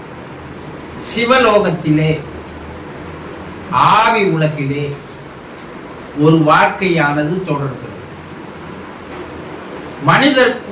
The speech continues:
உள்ளே இருக்கின்ற ஆன்மாவானது, ஆத்மாவானது எப்படி மனித உடலில் இருந்து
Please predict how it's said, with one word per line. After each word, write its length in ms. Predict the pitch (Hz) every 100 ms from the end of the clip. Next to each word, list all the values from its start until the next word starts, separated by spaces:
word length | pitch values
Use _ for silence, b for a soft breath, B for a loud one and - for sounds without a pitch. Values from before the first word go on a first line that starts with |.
| 214
உள்ளே 240 | 240 254 233
இருக்கின்ற 560 | 202 185 175 160 151 165 208 233 - - - - 143 190
ஆன்மாவானது, 920 | 240 226 208 180 165 156 143 151 202 226 - - 143 180
ஆத்மாவானது 880 | 220 - 202 190 165 151 147 143 185 160 - - - - - - - - - - - - 143 170
எப்படி 340 | 196 - 277 254 196 190
மனித 240 | 220 240 226 196
உடலில் 440 | 208 233 233 208 196
இருந்து 380 | 196 202 226